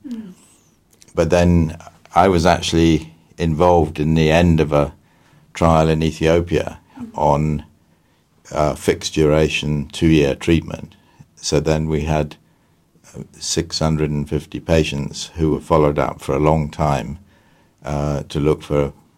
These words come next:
Speaker 2: relapse
Speaker 1: Mm.
Speaker 2: after fixed duration, two-year treatment.
Speaker 1: Yeah.
Speaker 2: And there were, basically there were none. Uh, and that has been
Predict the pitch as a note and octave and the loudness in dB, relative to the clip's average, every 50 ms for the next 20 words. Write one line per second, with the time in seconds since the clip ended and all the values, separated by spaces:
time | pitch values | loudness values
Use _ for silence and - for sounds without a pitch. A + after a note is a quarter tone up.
0 | _ _ _ _ _ - - B1+ C2 D#2 D2+ D#2 E2 D#2+ C#2+ - - - - - | _ _ _ _ _ -20 -20 -6 -2 0 2 4 4 4 4 2 -2 -8 -14 -16
1 | - - - A#3+ A3+ - - _ _ - D#2+ - - - - D2 - - - E2 | -14 -12 -12 -12 -14 -14 -16 _ _ 0 0 0 0 0 -6 -10 -8 -4 -4 -6
2 | - - - - D#2 D2 D2 D2+ D2 - - D2 D2 D2 - - E2+ D#2+ D2+ C#2+ | -4 -6 -6 -4 -2 0 0 0 -2 -4 -6 -8 -8 -8 -4 -2 0 0 0 0
3 | D2 D2 D2 - - E2 E2 D#2 D#2+ D2+ B1+ A#1 A#1+ - - A3 A#3 - _ _ | -2 -4 -8 -4 -2 -2 -2 -2 -4 -8 -10 -12 -12 -14 -14 -14 -14 -16 _ _
4 | _ _ _ _ _ _ _ _ - - D#2+ D#2 D#2+ D#2+ D#2 D2+ D#2 D2+ D2 D2 | _ _ _ _ _ _ _ _ -6 -4 0 2 2 2 2 2 2 0 0 -4
5 | F2 F2 - - _ _ _ _ _ _ - - - - - G#2+ A2 G#2+ G2 D#2+ | -10 -14 -16 -16 _ _ _ _ _ _ -20 -20 -4 0 0 2 2 2 2 2
6 | D#2+ E2 D#2+ D#2+ D2+ D#2 D#2 D2 D2+ E2 F#2 F2 D2 C2 G#1+ - G1+ - - - | 4 4 4 4 4 4 2 2 2 4 4 4 4 2 0 -4 -10 -14 -16 -18
7 | - - - - - D2 D2 D2 D2 D2 D2+ - _ _ _ _ _ _ _ _ | -20 -20 -12 -6 -4 -4 -2 -4 -4 -6 -8 -14 _ _ _ _ _ _ _ _
8 | _ - D#2+ D#2+ D#2+ D2 D2 D2 D2 - - - - _ _ - F2 F2+ F2+ F2+ | _ -2 0 0 0 0 0 -2 -4 -6 -12 -20 -20 _ _ 2 2 4 4 2
9 | - E2+ D#2+ - - - E2 E2 D2+ D2+ D2+ D#2 D#2 | 2 0 0 -2 -2 -2 0 0 0 0 0 -2 -4